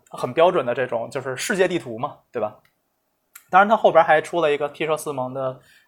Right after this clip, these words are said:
四天王一定有第五天王，对吧？然后 P 社四盟还出了另外一个叫《群星》，它就在这个宇宙中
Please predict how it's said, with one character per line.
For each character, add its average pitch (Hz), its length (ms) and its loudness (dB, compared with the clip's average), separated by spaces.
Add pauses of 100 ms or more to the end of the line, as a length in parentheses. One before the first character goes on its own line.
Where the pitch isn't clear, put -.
(140)
四 - 140 -8
天 160 180 0
王 156 140 2
一 - 20 -6
定 156 80 -6
有 135 160 -2
第 139 140 -6
五 127 120 -12
天 131 140 -8
王， 123 180 -6
对 131 80 -10
吧？ 127 160 -6
然 127 120 -6
后 131 80 -12
P 156 120 -8
社 147 140 0
四 139 80 -8
盟 135 160 -2
还 147 100 0
出 147 220 -2
了 147 80 4
另 147 100 0
外 143 240 0
一 131 40 -10
个 131 160 -8
叫 131 280 -2
《群 160 200 -10
星》， 196 240 -2 (340)
它 - 80 -8
就 139 140 0
在 139 200 4
这 131 200 -6
个 120 600 -6
宇 123 140 -8
宙 175 180 0
中 127 140 -8